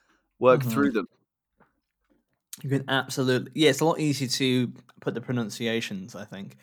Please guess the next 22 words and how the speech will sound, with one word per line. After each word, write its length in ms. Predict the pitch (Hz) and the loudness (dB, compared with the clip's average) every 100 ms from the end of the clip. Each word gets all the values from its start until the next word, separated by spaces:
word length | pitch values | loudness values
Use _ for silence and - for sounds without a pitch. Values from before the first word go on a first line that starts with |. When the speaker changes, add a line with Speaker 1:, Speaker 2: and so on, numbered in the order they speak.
| _ | _
Speaker 2:
But 260 | - 131 - | 0 2 2
you 80 | 143 | 2
have 100 | 151 | 4
to 80 | 160 | 4
have 80 | 147 | 4
a 20 | |
bit 140 | 147 | 2
more 160 | 135 127 | 2 -4
cadence 520 | - 135 123 120 - | 0 0 0 -2 -8
in 40 | |
the 80 | 120 | -4
rhythm, 260 | 117 107 98 | -4 -4 -4
like 160 | 104 | -8
Tahuti 320 | - 123 123 123 | -8 -4 -4 -4
Mbeb. 400 | 117 110 98 - - _ _ | -4 -4 -6 -10 -18 _ _
You 80 | 127 | -8
know 40 | |
what 60 | 104 | -8
I 0 | |
mean? 260 | 110 120 - _ _ _ _ _ _ _ _ _ _ _ _ _ _ - | -8 -12 -18 _ _ _ _ _ _ _ _ _ _ _ _ _ _ -10
I 80 | 120 | -2
like, 280 | 160 170 | 0 0